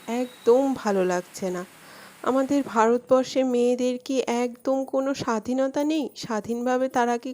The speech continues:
কখনো বাঁচতে পারবে না? বাড়িতেই হোক বা বাইরেই হোক, কখনো কি তারা একটু স্বাধীনভাবে বাঁচতে পারবে না? কেন হয় এই রকম? উপরওয়ালার কাছে সারাক্ষণ বলছি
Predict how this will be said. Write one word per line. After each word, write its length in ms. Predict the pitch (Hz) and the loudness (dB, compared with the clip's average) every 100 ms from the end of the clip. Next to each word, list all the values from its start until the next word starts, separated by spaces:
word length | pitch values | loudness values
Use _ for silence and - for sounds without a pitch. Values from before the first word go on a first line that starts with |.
| - | -14
কখনো 320 | 269 - 277 | -14 -6 -2
বাঁচতে 420 | 233 214 208 - | 0 0 -2 -4
পারবে 340 | 269 311 330 349 | 2 2 4 2
না? 180 | 269 196 - - - - - - | 0 -2 -12 -20 -20 -20 -18 2
বাড়িতেই 560 | 220 196 226 - 262 277 | 4 4 2 0 2 2
হোক 300 | 277 277 254 | 2 0 4
বা 140 | 269 | 4
বাইরেই 560 | 254 233 208 220 277 294 | 6 4 4 2 2 0
হোক, 320 | 285 320 185 - _ | 0 0 0 -4 _
কখনো 420 | 277 285 - 320 | 4 4 2 -2
কি 140 | 311 294 | -2 -2
তারা 280 | 311 302 302 | 0 0 0
একটু 220 | 302 311 | -2 -6
স্বাধীনভাবে 840 | - 226 220 262 285 285 311 311 | 0 0 0 -2 -2 0 2 2
বাঁচতে 380 | 311 302 - 349 | 2 0 -4 -4
পারবে 360 | 339 330 330 | 0 0 0
না? 200 | 220 190 - _ - _ - | -2 -6 -12 _ -20 _ -4
কেন 360 | 262 247 269 | -2 0 0
হয় 260 | 262 226 202 | -2 -2 0
এই 160 | 202 208 | 0 -2
রকম? 360 | 214 220 254 - _ - - - - - - | -4 -4 -8 -8 _ -20 -20 -20 -20 -12 -8
উপরওয়ালার 580 | 247 254 269 262 269 269 | 0 4 4 4 0 0
কাছে 400 | 269 262 285 262 | -4 -2 -2 -2
সারাক্ষণ 920 | - 233 226 262 262 - 302 311 285 | 2 2 4 2 -2 -4 -2 -2 0
বলছি 580 | 254 254 262 - 214 | 2 2 -2 -4 -4